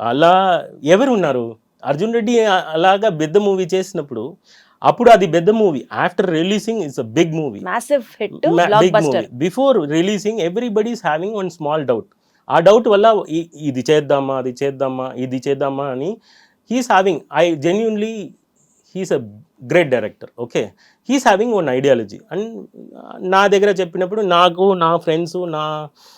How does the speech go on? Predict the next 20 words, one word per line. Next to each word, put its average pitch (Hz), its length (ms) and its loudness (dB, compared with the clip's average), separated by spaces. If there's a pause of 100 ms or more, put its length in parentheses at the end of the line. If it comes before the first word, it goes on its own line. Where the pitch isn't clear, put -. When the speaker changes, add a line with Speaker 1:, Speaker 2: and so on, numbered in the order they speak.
(160)
Speaker 1:
ఆ, 139 80 -2
కీబోర్డ్ 156 460 -4
ప్రోగ్రామర్స్, 147 520 -4
we 151 440 -8
have 190 160 0 (100)
one 123 80 -4
ideology. 117 580 -6
మధురం 151 340 0
సాంగ్లో, 170 420 -2
ఆ, 139 720 -10
ఫస్ట్ 196 880 0
ఎలా 135 300 4
వచ్చిందంటే, 202 540 0
ఫస్ట్ 208 360 -2
ట్రాప్ - 380 0
సాంగ్ 170 420 -2 (260)
and 143 100 -8
కర్ణాటిక్ 151 520 -4
మిక్స్ 139 280 -8
చేద్దామని. 117 520 -4